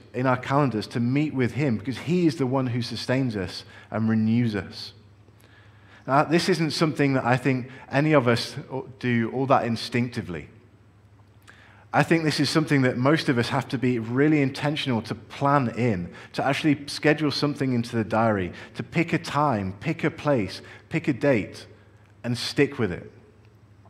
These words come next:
And some of you, uh, this may be a completely new concept. And so maybe this is a, a time for you to just simply just,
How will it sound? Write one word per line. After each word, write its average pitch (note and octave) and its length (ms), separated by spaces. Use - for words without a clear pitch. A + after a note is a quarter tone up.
And A#2+ 100
some D#3 140
of C#3 120
you, C3 220
uh, A#2 260
this B2 280
may C#3 120
be C3 160
a A2+ 60
completely A#2+ 840
new A#2+ 300
concept. A2 680
And A#2 160
so C3+ 80
maybe C3 580
this C3 300
is B2 200
a, A#2 300
a A#2 40
time B2+ 280
for A#2+ 100
you A#2 140
to A#2 100
just A2 400
simply A#2+ 380
just, A#2 260